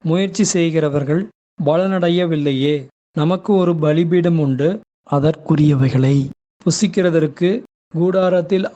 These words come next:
ஆராதனை செய்கிறவர்களுக்கு அதிகாரமில்லை. ஏனென்றால், எந்த மிருகங்களுடைய இரத்தம் பாவங்களின் நிமித்தமாக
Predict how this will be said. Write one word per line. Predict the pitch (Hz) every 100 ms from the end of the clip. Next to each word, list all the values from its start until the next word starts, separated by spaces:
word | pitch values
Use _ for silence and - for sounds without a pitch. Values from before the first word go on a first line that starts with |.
| 151
ஆராதனை | 165 180 180 180 185
செய்கிறவர்களுக்கு | 175 170 160 160 160 151 147 151 147 - 190 247 - _ -
அதிகாரமில்லை. | 156 170 175 170 151 139 143 147 123 _ _
ஏனென்றால், | 160 170 180 160 151 175 226 - _ _
எந்த | 151 170 190 190
மிருகங்களுடைய | 165 165 175 180 175 165 151 147 156 208 - _
இரத்தம் | 160 151 151 - 175 233 - _ -
பாவங்களின் | 165 175 185 190 190 180
நிமித்தமாக | 170 160 160 170 160 143 139 156 214